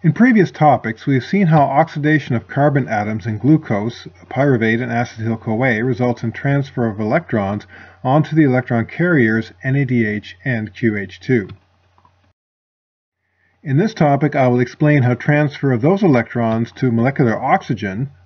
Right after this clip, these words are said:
O two, allows phosphorylation of A D P to produce A T P.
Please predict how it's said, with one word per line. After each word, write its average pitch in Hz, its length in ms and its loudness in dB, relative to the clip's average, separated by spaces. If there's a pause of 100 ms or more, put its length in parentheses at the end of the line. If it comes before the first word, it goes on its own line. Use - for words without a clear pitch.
(120)
O 139 160 4
two, 143 500 0 (400)
allows 143 380 4
phosphorylation 143 840 2
of 123 80 -2
A 135 220 2
D 165 220 4
P 107 380 -2
to - 140 -10
produce 117 500 2
A 120 120 -2
T 120 240 0
P. - 320 -12